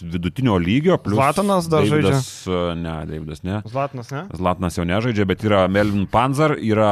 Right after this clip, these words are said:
Speaker 1: Tobias Borg ir Anderson. Tai tokia, atrodo,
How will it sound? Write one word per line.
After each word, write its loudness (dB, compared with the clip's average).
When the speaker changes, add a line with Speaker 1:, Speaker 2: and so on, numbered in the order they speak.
Speaker 1:
Tobias 0
Borg 2
ir 2
Anderson. 0
Tai -4
tokia, 0
atrodo, 2